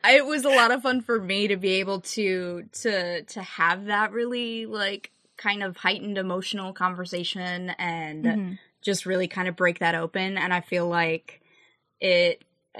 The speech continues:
Speaker 1: I feel like the, the breakup of Elliot and Gretchen is handled very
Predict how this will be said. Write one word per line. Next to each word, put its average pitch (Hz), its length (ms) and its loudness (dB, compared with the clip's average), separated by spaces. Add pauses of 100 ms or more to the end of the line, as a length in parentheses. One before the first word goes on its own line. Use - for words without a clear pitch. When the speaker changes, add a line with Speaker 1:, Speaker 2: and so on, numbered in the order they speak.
(300)
Speaker 1:
I 196 120 0
feel 202 240 -4
like 208 240 -2
the, 180 580 0
the 190 100 -4
breakup 185 480 -2
of 202 160 -2
Elliot 185 420 0
and 190 140 -6
Gretchen 180 420 -4
is 165 200 -4
handled 170 640 -6
very 170 760 -4